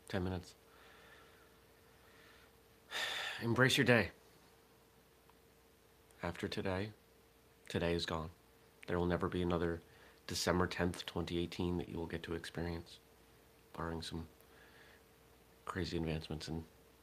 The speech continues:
time travel. So make it a good one. I hope it's a good one.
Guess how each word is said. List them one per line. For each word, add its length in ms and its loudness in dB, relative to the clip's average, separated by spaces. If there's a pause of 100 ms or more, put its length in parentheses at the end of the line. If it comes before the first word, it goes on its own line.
(120)
time 160 -10
travel. 260 -10 (1400)
So 160 -4
make 100 0
it 80 -6
a 40 -2
good 140 -2
one. 220 -4
I 80 -2
hope 240 -4
it's 140 -8
a 40 -8
good 180 -8
one. 120 -8